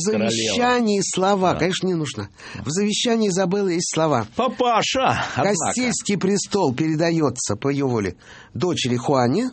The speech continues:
Speaker 1: Да.
Speaker 2: а в случае её недееспособности
Speaker 1: Ну да.
Speaker 2: уже были вписаны слова.
Speaker 1: Ну.
Speaker 2: Будет регентом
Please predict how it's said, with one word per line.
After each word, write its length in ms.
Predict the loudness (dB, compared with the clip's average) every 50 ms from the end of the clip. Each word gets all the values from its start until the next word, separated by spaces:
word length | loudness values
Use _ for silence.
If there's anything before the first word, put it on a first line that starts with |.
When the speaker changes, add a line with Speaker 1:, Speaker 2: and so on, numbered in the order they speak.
| -8 -10
Speaker 1:
Да. 300 | -8 -6 -6 -6 -6 -8 -12 -16 -20 -18 -18 -20 -4 -2
Speaker 2:
а 180 | 0 2 2 0
в 60 | -2
случае 920 | -4 -6 -4 -2 -2 -2 0 0 -2 -2 -2 -2 -2 0 0 0 0 0
её 460 | 0 0 0 0 0 0 0 0 2
недееспособности 1800 | 2 2 2 2 0 0 0 0 0 -2 -4 -4 -4 -2 -2 -2 -4 -4 -2 -2 -2 -2 -2 -4 -10 -10 -8 -10 -10 -10 -10 -10 -10 -8 -8
Speaker 1:
Ну 120 | -8 -10 -10
да. 240 | -10 -8 -8 -8 -10 -10 -14 -12 -6
Speaker 2:
уже 300 | -4 -4 -2 -2 -2 -2
были 200 | -2 -2 -4 -4
вписаны 460 | -4 -8 -8 -10 -8 -8 -6 -6 -6
слова. 400 | -6 -6 -6 -6 -6 -6 -8 -10 -12 -18 -20 -20 -20 -20 -20 -16 -14
Speaker 1:
Ну. 120 | -12 -8 -4
Speaker 2:
Будет 360 | -2 -2 -2 -2 -4 -4 -2
регентом 720 | -2 -2 -2 0 0 -2 -2 -2 -2 -2 -2 -2 -6